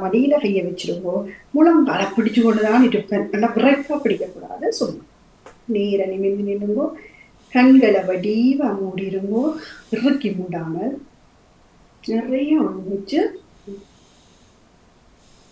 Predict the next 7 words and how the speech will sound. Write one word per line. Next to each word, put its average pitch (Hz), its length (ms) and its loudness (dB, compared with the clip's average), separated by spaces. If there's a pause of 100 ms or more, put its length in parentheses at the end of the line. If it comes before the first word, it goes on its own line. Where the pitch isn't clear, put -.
(520)
எங்களுக்காக 214 800 0
செய்யறோம், 208 680 -4
எங்களுக்கு 254 640 2
செய்யறோம், 185 380 -10 (100)
எங்களுடைய 233 680 0
உடல் 180 160 -10
உறுப்புக்காக 208 640 -10